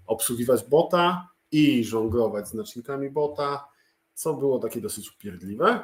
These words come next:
ale myślałem, no, to jest całkiem sprytne, ciekawe, jak będzie się grało na dwie albo trzy osoby. No i zagraliśmy na zgranym,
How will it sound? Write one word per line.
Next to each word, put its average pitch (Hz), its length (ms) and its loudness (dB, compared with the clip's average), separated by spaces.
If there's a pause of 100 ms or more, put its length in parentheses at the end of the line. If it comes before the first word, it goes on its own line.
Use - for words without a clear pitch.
(160)
ale 302 280 -2
myślałem, 147 640 0 (520)
no, - 340 -2 (180)
to 226 160 -4
jest 175 240 -2
całkiem 139 380 0
sprytne, 151 500 -4
ciekawe, 123 360 -2
jak 107 160 0
będzie 110 200 -8
się - 160 -12
grało 101 360 -2
na 95 120 -6
dwie 101 200 -4
albo 95 180 -6
trzy - 220 -6
osoby. - 300 -10 (100)
No 311 200 -10
i 349 80 -6
zagraliśmy 147 680 0 (380)
na 120 80 0
zgranym, 113 600 2